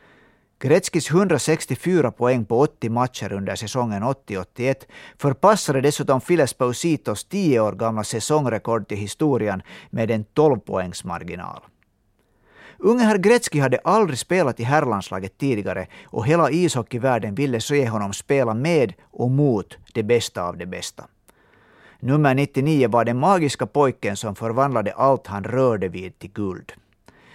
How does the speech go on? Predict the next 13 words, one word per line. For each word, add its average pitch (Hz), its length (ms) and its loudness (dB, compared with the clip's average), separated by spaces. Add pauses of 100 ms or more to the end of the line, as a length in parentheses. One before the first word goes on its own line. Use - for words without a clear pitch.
(200)
Det 127 140 -2
sades 208 400 4
att 175 120 -2
han 165 140 0
till 202 200 2
och 180 60 2
med 165 120 -2
var 165 100 0
bättre 151 420 0
än 113 80 -2
självaste 135 420 -2
Bobby 147 360 2
Orr, 131 320 4